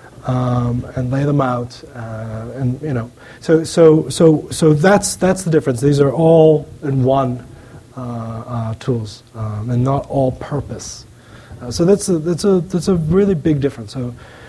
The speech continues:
so, um, I mean, I only showed two,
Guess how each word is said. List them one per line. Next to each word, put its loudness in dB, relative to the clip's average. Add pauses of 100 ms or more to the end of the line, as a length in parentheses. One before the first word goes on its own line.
(160)
so, 0
um, 0 (180)
I 0
mean, 4
I 4
only 4
showed 0
two, 2